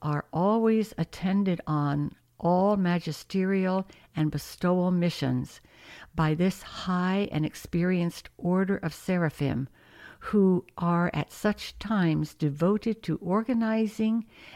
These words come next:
and administering the special work connected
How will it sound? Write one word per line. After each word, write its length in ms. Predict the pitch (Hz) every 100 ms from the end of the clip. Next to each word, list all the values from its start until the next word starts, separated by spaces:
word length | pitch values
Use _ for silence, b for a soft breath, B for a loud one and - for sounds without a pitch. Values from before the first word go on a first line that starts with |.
| B
and 360 | 165 165 165 -
administering 1080 | 151 151 151 196 233 - - 165 156 147 156
the 120 | -
special 720 | 143 - - 220 - 247 233 202
work 480 | 180 160 - - - -
connected 720 | 151 156 226 - - 147